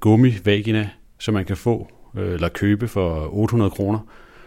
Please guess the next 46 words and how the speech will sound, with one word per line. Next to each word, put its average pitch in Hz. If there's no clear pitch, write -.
Og -
jeg 95
synes, 117
det 92
var 76
mange 78
penge, 143
og 85
jeg 82
synes, 92
at, 87
øh, 85
det 95
nok 90
kunne 110
blive 104
noget, 95
en 110
ulækker, 110
øh, 101
fætter 107
at 110
have 98
liggende 107
meget 107
hurtigt. 113
Så -
jeg 101
tænkte, 107
jamen, 92
man 92
kunne 101
lave 107
et 120
eller 110
andet 117
i 98
engangs-, 117
et 110
eller 107
andet, 113
øh, 98
noget 95
tynd -
plastik, -
øh, 104